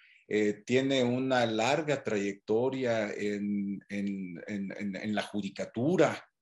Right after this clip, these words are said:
eh, en la administración pública, como legisladora también, que fue cuando me, me tocó entrar en contacto con, con ella,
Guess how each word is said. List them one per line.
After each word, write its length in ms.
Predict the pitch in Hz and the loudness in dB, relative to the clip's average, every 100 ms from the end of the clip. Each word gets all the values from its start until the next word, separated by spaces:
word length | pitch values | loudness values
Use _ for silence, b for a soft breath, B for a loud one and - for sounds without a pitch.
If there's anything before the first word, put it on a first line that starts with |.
| _ _ _ | _ _ _
eh, 440 | - 95 95 92 - | -8 -4 -4 -6 -4
en 160 | 113 107 | 0 4
la 80 | 110 | 4
administración 920 | 104 104 104 - 101 98 113 123 120 | 4 4 2 0 -2 -2 -2 -4 -4
pública, 880 | 113 127 135 135 - 123 123 123 - | -4 -2 0 -2 2 2 4 4 0
como 300 | 104 104 104 | -2 0 2
legisladora 1200 | 101 - 104 101 101 98 101 113 139 139 123 - | 0 0 -6 -4 -2 -2 2 4 6 6 4 2
también, 760 | 95 92 95 104 117 143 151 _ _ _ | -6 -6 -2 2 2 0 -2 _ _ _
que 120 | - | -4
fue 140 | 104 123 | 0 2
cuando 220 | 127 110 | 2 2
me, 220 | 95 95 - | 0 -4 -4
me 180 | 104 | -6
tocó 400 | - - - 113 | -4 -8 -2 0
entrar 420 | 120 101 110 113 117 | 0 2 4 6 6
en 140 | 113 | 2
contacto 760 | 98 98 - 113 113 - 107 - | -4 -8 0 0 2 0 -2 -2
con, 440 | 98 95 92 - _ - | -4 -4 -6 -12 _ -8
con 180 | 98 | -4
ella, 480 | 101 120 117 131 135 | 0 0 2 0 0